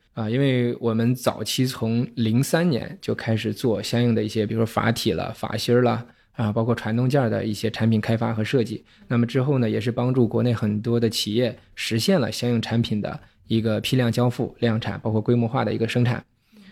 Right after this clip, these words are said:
所以在这些关键的阀芯儿、阀块儿的零部件的 design，这里面的 know how 里面，我们是有很多的。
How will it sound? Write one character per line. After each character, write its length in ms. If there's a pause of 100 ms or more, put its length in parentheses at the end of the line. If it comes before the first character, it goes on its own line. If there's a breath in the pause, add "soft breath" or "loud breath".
所 140
以 80
在 260
这 300
些 320
关 340
键 320
的 220
阀 260
芯 180
儿、 140
阀 220
块 180
儿 100
的 140
零 180
部 80
件 160
的 80
design， 540 (180)
这 120
里 80
面 100
的 80
know 180
how 200
里 100
面， 180
我 60
们 80
是 140
有 100
很 160
多 180
的。 120